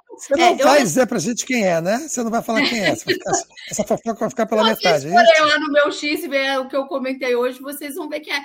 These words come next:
Speaker 2: Eu
Speaker 1: Ah,
Speaker 2: falei
Speaker 1: então
Speaker 2: assim,
Speaker 1: tá
Speaker 2: "Olha,
Speaker 1: bom.
Speaker 2: espero que da próxima vez você fale do seu perfil original, porque aí a gente vai poder conversar entre iguais." Porque essa pessoa, ela realmente fala isso sobre várias pessoas, de que são bancados pela Rússia, de que tem dinheiro russo no Brasil.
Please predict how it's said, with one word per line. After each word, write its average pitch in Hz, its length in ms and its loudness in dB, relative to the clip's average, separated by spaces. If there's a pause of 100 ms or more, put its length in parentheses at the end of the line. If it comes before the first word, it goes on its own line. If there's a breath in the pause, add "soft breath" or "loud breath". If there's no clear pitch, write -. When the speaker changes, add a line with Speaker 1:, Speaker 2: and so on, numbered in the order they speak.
(200)
Speaker 2:
Eu 330 80 -10
Speaker 1:
Ah, 311 40 -6
Speaker 2:
falei 320 220 0
Speaker 1:
então 320 120 -6
Speaker 2:
assim, 320 100 -2
Speaker 1:
tá 294 80 0
Speaker 2:
"Olha, 254 120 0
Speaker 1:
bom. 233 100 -6
Speaker 2:
espero 339 340 -2
que 277 100 -18
da 302 120 -4
próxima 254 360 -8
vez 254 220 -6
você 269 240 -10
fale 262 240 -4
do 262 60 -14
seu 269 160 -8
perfil 269 320 -10
original, 254 400 -4
porque 233 140 -10
aí 220 80 -4
a 226 40 -10
gente 269 140 -12
vai 247 100 -10
poder 240 280 -10
conversar 254 380 -10
entre 269 200 -12
iguais." 240 420 -4 (400 soft breath)
Porque 320 220 -6
essa 508 220 -4
pessoa, 269 560 -2
ela 285 220 0
realmente 320 600 -4
fala 254 240 -4
isso 247 160 -10
sobre 302 240 -10
várias 226 480 -6
pessoas, 180 480 -10
de 262 100 -14
que 403 100 -10
são 269 260 -8
bancados 240 420 -6
pela 214 240 -6
Rússia, 233 600 -6 (260 loud breath)
de 339 120 -6
que 359 120 -8
tem 269 160 -4
dinheiro 247 360 -4
russo 240 320 -8
no 226 100 -12
Brasil. 277 540 -6